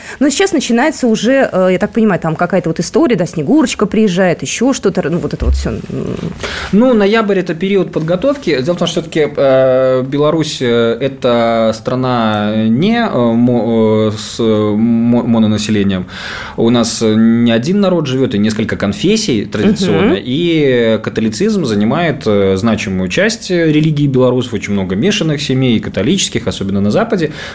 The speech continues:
Speaker 2: поэтому у нас официально две религии, и, естественно, это,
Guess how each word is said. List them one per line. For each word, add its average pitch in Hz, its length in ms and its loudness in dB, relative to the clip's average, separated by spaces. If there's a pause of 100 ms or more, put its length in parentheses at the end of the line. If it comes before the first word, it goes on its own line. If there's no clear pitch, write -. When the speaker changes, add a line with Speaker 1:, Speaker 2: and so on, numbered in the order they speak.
Speaker 2:
поэтому 113 260 0
у - 20 2
нас 208 180 0
официально 110 640 0
две 104 260 0
религии, 170 380 2
и, 123 140 0
естественно, 123 360 -2
это, 104 320 -2